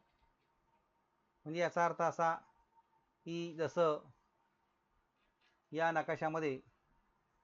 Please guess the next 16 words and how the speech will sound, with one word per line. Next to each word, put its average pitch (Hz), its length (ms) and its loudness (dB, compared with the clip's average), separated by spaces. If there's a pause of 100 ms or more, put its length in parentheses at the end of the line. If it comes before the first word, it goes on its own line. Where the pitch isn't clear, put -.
(3000)
कोणत्या 185 260 -4
देशाची 175 400 -6
लोकसंख्या, 139 480 -4
जसं 165 400 -2 (1800)
क्युबा 185 260 4
देशाची 170 380 -2
लोकसंख्या 160 540 0
जम्मू 156 320 -4
काश्मीर 151 360 0
बरोबर 135 320 0
आहे, 113 280 -2 (2000)
गुजरातची 175 440 -2
लोकसंख्या 165 460 -2
इटली 160 400 -6
एवढी 147 220 0
आहे, 113 300 -2